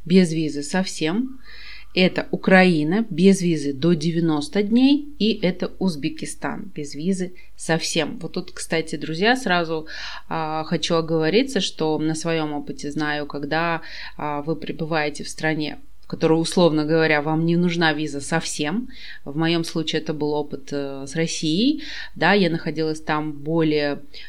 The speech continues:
а, трех месяцев за, за раз без выезда. То есть, и если даже я из Казахстана, и мне не нужна виза совсем, все равно,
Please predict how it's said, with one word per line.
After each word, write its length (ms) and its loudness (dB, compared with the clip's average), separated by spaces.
а, 160 -2
трех 320 0
месяцев 640 0
за, 380 6
за 220 6
раз 260 6
без 240 4
выезда. 500 4
То 160 0
есть, 220 -2
и 420 2
если 720 2
даже 380 4
я 260 2
из 140 -2
Казахстана, 580 -2
и 40 -2
мне 180 2
не 100 2
нужна 360 0
виза 340 -6
совсем, 720 0
все 160 0
равно, 560 4